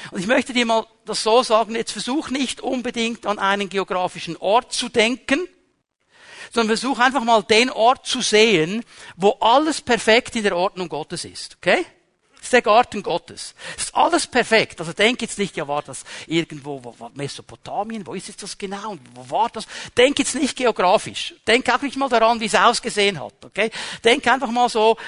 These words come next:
der Moment, das ist der Ort, wo alles perfekt in Ordnung ist, wie Gott es wollte.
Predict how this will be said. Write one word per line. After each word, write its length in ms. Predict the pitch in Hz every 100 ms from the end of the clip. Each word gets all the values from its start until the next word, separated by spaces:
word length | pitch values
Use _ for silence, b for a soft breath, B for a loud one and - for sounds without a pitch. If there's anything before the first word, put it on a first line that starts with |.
| -
der 120 | 196
Moment, 400 | 190 180 226 247
das 100 | 240
ist 240 | 196 - 220
der 220 | 226 -
Ort, 260 | 220 262 -
wo 140 | 208 -
alles 360 | 202 277 285
perfekt 560 | - 190 - 233 269 -
in 100 | 214
Ordnung 360 | 208 226 214 208
ist, 240 | 214 -
wie 60 | 170
Gott 260 | 170 175
es 140 | 143 139
wollte. 380 | 123 113 -